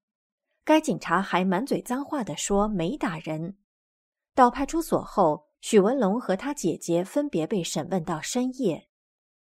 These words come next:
第二天早上，警察给许文龙戴上脚镣，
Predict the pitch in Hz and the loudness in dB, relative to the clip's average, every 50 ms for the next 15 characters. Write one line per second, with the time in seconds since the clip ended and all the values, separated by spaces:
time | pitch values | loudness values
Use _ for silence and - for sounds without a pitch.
0 | _ _ _ _ _ _ - - 262 262 233 220 - 285 285 294 - 170 147 165 | _ _ _ _ _ _ 6 8 8 8 8 4 2 2 2 2 2 0 -2 -2
1 | - - 202 175 165 160 185 196 _ _ - - 208 190 - - 208 214 - 214 | -2 0 2 2 2 0 -2 -8 _ _ 2 4 4 4 4 2 0 0 2 4
2 | 196 220 208 - 202 170 160 160 180 202 185 160 165 190 202 262 202 - - 220 | 2 2 2 2 2 2 4 4 4 4 2 2 0 0 0 0 0 0 0 -2
3 | 175 - - 160 - - - 233 254 202 160 151 | -2 0 0 -2 -2 0 0 2 2 2 2 -2